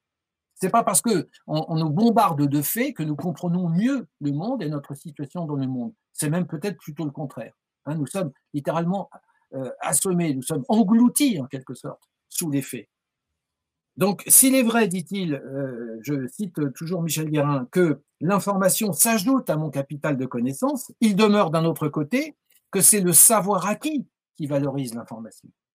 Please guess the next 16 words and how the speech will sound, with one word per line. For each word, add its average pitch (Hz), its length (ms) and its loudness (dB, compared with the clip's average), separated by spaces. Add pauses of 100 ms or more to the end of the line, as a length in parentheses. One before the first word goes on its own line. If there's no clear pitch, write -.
(160)
L'information 190 560 -2
n'a 151 120 -2
de 147 60 -8
sens 269 260 0
que 185 100 -2
par 226 260 2
le 160 120 -4
savoir 202 440 -4
acquis, 240 220 -4
c'est-à-dire 165 240 -6
par 202 120 -6
ce - 140 -6
que 226 180 -2
je 208 140 -2
sais 262 220 0
déjà, 240 420 0